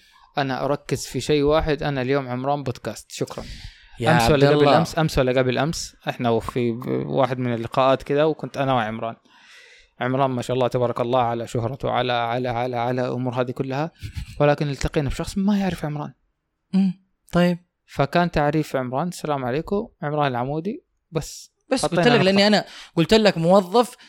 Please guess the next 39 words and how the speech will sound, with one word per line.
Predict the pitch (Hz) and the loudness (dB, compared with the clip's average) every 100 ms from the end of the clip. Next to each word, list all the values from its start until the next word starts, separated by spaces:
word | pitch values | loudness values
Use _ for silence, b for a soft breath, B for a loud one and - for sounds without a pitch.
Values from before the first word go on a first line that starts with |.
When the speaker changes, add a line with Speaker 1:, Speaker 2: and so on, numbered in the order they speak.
| b _ | b _
Speaker 2:
في | 170 | 0
شركة | - 202 190 185 | 2 4 4 2
م-، | 151 151 147 | 2 -2 -6
خاصة | 139 202 196 247 269 269 | 0 2 4 4 2 0
ومقدم | 185 196 220 180 180 | -2 2 2 2 2
بودكاست | 180 - 190 - | 0 2 0 2
تنفس. | 175 156 139 | 0 2 0
إيش | 180 202 | -2 2
تبغاني | 214 202 | 2 4
أقول | 175 170 | 2 2
أكثر | 165 165 | 2 2
من | 160 | 0
كذا؟ | 151 160 180 - _ - | 2 2 2 0 _ 2
Speaker 1:
طيب. | 180 | 4
Speaker 2:
كنت، | 185 170 | 6 4
كنت، | 156 - 196 180 151 | 0 2 4 4 2
كنت. | 147 196 247 - - | 2 2 2 -2 -12
Speaker 1:
حلوين. | 170 139 123 117 107 117 _ _ | -6 -4 -2 -4 -8 -14 _ _
هل | - 143 143 | -4 0 0
لو | 139 131 | 2 0
جينا | 131 135 131 | 2 0 0
بنحط | 123 123 139 - | -4 -4 -6 -6
التعريفات، | - 113 123 127 120 - | -6 -6 -4 -4 -6 -6
ل-، | 123 | -12
مو | 123 127 120 | -8 -8 -6
في | 113 - | -4 0
واحد | 131 117 120 | 0 0 -4
قال | 127 123 | -4 -4
لك: | 113 | -4
"نبغى | 127 120 117 | -6 -4 -4
حلقة | 131 127 117 | -2 -2 -4
تتكلم | - 120 - 127 120 | -10 -8 -4 -2 0
عن | 117 | -2
عمران | 113 117 127 123 | -2 -2 -2 -2
وحلقة | 117 117 | -8 -12
تتكلم | 135 - - 123 117 | -12 -12 -6 -4 -4
عن | 117 | -6
عبد | 113 135 | -4 -4
الله"؟ | 151 | -6